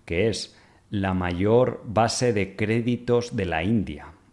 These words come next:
La India es un país que ahora mismo es el que más crece en el mundo, le ha pasado por delante a China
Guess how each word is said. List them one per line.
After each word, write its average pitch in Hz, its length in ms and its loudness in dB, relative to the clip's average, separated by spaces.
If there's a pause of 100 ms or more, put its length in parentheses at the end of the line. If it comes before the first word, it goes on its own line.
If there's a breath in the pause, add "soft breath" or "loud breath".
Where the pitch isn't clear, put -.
La 90 180 -4
India 156 640 -2
es 117 120 -4
un 135 120 0
país 127 420 -2
que 80 160 -8
ahora 98 140 0
mismo 107 220 0
es 95 100 -6
el 98 100 -2
que 95 120 -4
más 98 140 -2
crece 104 260 -2
en 95 80 0
el 85 120 0
mundo, 107 520 0 (200)
le 90 180 -2
ha 92 220 0
pasado 104 420 0
por 98 140 0
delante 92 480 2
a 87 140 -2
China 117 420 -2